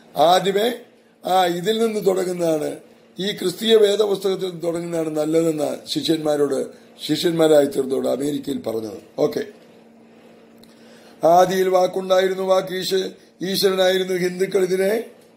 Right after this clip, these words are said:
ഹിന്ദുക്കൾ ഇതിനെ ഈശ്വരന്റെ ആവിർഭാവം എന്ന് വിളിക്കുന്നു.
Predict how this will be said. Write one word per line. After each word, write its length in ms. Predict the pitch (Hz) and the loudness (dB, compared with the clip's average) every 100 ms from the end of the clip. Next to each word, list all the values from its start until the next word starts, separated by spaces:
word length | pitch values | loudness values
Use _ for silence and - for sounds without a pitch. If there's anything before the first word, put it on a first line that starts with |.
| _ _ _ - - _ _ _ - - - - - - | _ _ _ -20 -20 _ _ _ -20 -20 -20 -20 -20 -2
ഹിന്ദുക്കൾ 320 | 151 185 196 | 0 2 4
ഇതിനെ 280 | 196 190 190 | 4 4 0
ഈശ്വരന്റെ 580 | 185 180 170 202 196 185 | 0 -2 2 2 2 2
ആവിർഭാവം 560 | 180 190 175 190 185 | 2 0 4 4 4
എന്ന് 120 | 185 180 | -2 -4
വിളിക്കുന്നു. 540 | 180 170 180 185 165 | -6 -6 -8 -6 -8